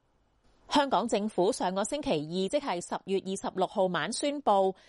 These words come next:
下令公司註冊處將支聯會從公司登記冊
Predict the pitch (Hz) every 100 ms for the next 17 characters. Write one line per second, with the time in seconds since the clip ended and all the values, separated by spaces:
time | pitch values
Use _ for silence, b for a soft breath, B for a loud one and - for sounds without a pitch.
0 | b - 190 185 185 190 202 285 294 294
1 | 285 208 190 220 196 - 226 214 - 277
2 | 285 - 294 214 139 139 156 254 247 156
3 | 143 262 277 285 277 269 262 269 262 190
4 | - 214